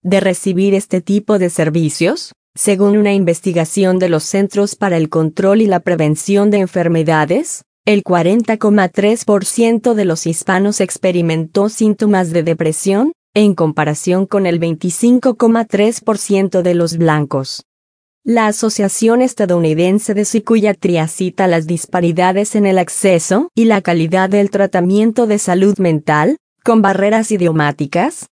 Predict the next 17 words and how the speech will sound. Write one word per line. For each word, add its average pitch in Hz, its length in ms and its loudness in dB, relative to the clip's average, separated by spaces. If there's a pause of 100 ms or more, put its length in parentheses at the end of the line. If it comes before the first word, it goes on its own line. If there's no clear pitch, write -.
(100)
falta 214 400 0
de 190 100 -2
seguro 190 480 0
y 180 80 -2
servicios 185 640 -4
culturalmente 190 880 0
adaptados, 170 840 0 (240)
como 190 300 2
algunas 190 440 0
de 185 120 -2
las 165 200 -2
principales 190 840 -2
barreras 185 500 0
para 175 220 0
la 156 120 0
salud 170 460 0
mental. 196 540 0